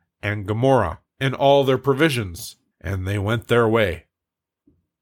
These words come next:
Just a reminder of the Valley of Siddim. The Valley of Siddim is the southern spillway of the Dead Sea.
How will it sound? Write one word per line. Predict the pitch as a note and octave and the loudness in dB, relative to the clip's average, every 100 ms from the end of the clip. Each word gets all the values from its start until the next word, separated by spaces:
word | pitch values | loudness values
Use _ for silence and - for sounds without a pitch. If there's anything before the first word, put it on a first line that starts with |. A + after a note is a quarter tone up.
| _ _ _ _ _ _ _ _ | _ _ _ _ _ _ _ _
Just | D3 D3 - | -4 -2 2
a | C3 A2+ _ _ _ - | 2 2 _ _ _ -2
reminder | C#3 C3 C3+ E3 D3 C#3+ D#3+ | 0 2 4 4 4 4 6
of | D3+ B2+ | 4 2
the | A#2+ | 2
Valley | A#2 C3 C3+ C3+ | 4 4 4 4
of | A#2+ | 0
Siddim. | - - C3+ D#3+ E3 | -2 0 0 0 -2
The | |
Valley | B2 B2+ C3 | 0 2 2
of | A#2+ | 0
Siddim | - D3 C#3 | -2 -2 0
is | C#3 A2 | -2 -4
the | A2+ | -6
southern | - D3+ C#3+ C#3+ B2 | -2 0 2 2 0
spillway | - - - D3 C#3+ A#2+ B2 C3+ | -4 -4 0 4 4 4 4 4
of | A#2 | 2
the | A2+ | -2
Dead | G#2+ B2 A2 | 2 2 2
Sea. | - B2+ C3+ D3 | -4 -2 -2 -2